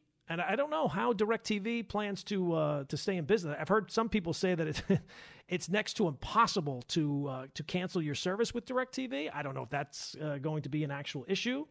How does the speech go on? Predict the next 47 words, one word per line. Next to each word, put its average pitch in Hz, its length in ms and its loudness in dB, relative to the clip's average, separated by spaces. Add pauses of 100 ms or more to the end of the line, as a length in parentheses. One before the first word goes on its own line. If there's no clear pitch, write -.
(320)
I - 80 -8
would 135 140 -6
think 233 300 2
that 135 120 -4
they're 143 160 2
going 147 240 -2
to 131 80 -4
have 156 200 -2
to 143 100 -4
drastically 151 720 0
reduce 147 380 2
their 143 160 2
rates 175 300 0
to - 80 -6
kind 208 180 -4
of - 80 -14
keep 190 180 -4
customers. 254 540 0 (500)
But 233 100 4
I 285 120 8
will 311 140 8
miss 302 280 6
being 220 260 2
able 226 240 8
to 202 140 6
know 220 200 8
for 202 220 4
sure. 214 420 6
You 302 120 -4
know, 277 80 4
with 254 120 4
streaming, 220 640 2 (880)
they've 269 220 0
tried, 285 400 4
the, 202 180 -2
the, 208 160 -4
the, 208 320 0 (280)
a 175 60 -12
couple 285 200 0
of 226 60 0
years 269 200 2
ago, 160 380 0 (480)
DirecTV 196 1040 2
had 160 580 2
a 160 160 -2
streaming 190 540 4
service 190 840 2